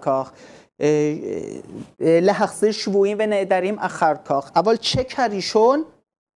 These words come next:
נקמת דם. לילה הראשון, ארבע גלים של מטוסים, חמישים אלף להוריד.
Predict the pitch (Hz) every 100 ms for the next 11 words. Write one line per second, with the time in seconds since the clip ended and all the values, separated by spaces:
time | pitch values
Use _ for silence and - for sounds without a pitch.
0 | _ _ 202 196 202 196 - - 123 113
1 | - _ _ _ 185 233 269 285 262 226
2 | 214 - 269 294 - 269 311 277 240 240
3 | 254 262 233 208 196 - 285 - 208 -
4 | 254 247 233 233 190 139 110 110 -